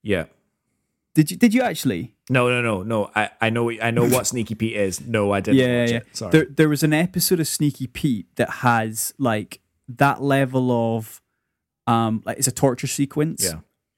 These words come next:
Speaker 2: And I still think about it now and again. It was pretty traumatizing, not because of what was happening, but because of how the characters were portraying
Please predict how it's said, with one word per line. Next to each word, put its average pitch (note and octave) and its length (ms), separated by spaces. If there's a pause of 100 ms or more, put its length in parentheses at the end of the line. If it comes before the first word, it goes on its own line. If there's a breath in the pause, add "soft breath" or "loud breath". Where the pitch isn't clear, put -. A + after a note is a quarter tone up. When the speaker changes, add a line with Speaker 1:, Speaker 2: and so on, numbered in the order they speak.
(180)
Speaker 2:
And B2 640 (800)
I C3+ 300
still D3 560
think - 340
about A2 340
it - 80
now A#2+ 220
and A#2 80
again. A2+ 480
It B2 100
was A#2 200 (100)
pretty B2 480 (160)
traumatizing, D3 880 (220 loud breath)
not C4 220
because B3 240
of F3+ 100
what F#3+ 180
was D3 120
happening, A#2 600 (300 soft breath)
but B2+ 160
because C#3 480
of C3+ 220 (160 soft breath)
how D#3 240
the D3 160
characters C#3 720
were B2+ 100
portraying A#2+ 1000